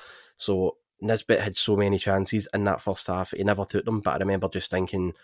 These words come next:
"Duffy just looks so uncomfortable and off it." But yet, in the second half, David Turnbull was introduced and it added a new dimension to our play. We looked like a more fluid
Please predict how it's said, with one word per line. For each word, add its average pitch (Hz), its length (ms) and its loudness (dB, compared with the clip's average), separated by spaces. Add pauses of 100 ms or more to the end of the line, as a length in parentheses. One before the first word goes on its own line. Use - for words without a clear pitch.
(580)
"Duffy 92 280 0 (200)
just - 200 -2
looks 90 220 0
so 90 240 0
uncomfortable 92 580 -2
and 87 160 0
off 101 240 2
it." 104 140 2 (720)
But 110 140 2
yet, 117 320 -2 (140)
in 110 120 -2
the 107 60 0
second 98 280 2
half, 107 300 2
David 107 260 2
Turnbull 123 480 2
was 95 160 -2
introduced 92 680 0
and 101 100 -4
it - 80 -4
added 104 300 -2
a 104 60 2
new 98 160 2
dimension 95 420 -2
to 90 80 0
our 95 80 2
play. 131 340 2 (760)
We 107 140 4
looked 107 260 4
like - 100 0
a 110 60 4
more 101 240 2
fluid 104 560 2